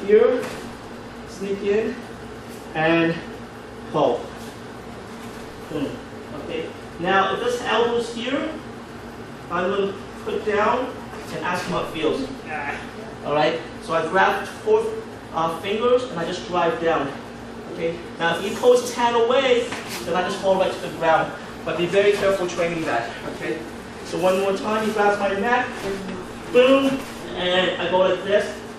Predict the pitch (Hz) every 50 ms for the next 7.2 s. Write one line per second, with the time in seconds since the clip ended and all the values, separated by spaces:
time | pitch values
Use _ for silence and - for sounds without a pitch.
0 | - - - - - - - - - - - - - - 147 135 131 127 - -
1 | - 98 - - - - - - - - - - - - - - - 151 143 139
2 | 139 139 139 - - - 151 139 - - - - - - - - - - - -
3 | - - - - - - 180 175 180 202 196 180 185 190 220 226 - 233 240 226
4 | - - 233 226 226 226 226 226 226 220 214 214 214 202 - - - 214 240 247
5 | 254 254 262 - - - - - - - - - - - - - - 233 233 233
6 | 240 247 254 269 269 277 - - - - - - - - - - - 190 190 185
7 | 175 160 - -